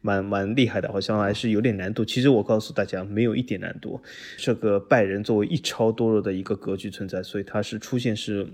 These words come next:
其实唯一的悬念是拜仁能够提前多少轮出现。那么剩余的几个多弱里面呢，我觉得巴塞罗那，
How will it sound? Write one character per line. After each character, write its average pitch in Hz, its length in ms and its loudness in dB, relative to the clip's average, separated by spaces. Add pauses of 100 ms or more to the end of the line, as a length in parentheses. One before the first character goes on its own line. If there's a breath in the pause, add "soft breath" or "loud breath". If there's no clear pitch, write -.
(100)
其 - 180 0
实 127 120 -2
唯 120 160 6
一 196 120 4
的 160 120 6
悬 104 200 -2
念 110 140 0
是 113 160 -2
拜 120 220 6
仁 104 180 2
能 107 100 0
够 110 120 4
提 - 220 -2
前 110 200 -4
多 131 160 4
少 104 140 -2
轮 90 200 -6
出 - 160 -10
现。 - 220 -10 (460 loud breath)
那 165 100 6
么 175 120 10
剩 285 200 8
余 165 100 8
的 131 120 8
几 - 180 0
个 - 100 4
多 185 280 10
弱 196 220 12
里 110 120 4
面 98 200 -2
呢， 98 160 0 (320 loud breath)
我 104 120 2
觉 107 140 -2
得 107 500 6 (140)
巴 135 140 10
塞 127 140 2
罗 98 180 0
那， 110 140 2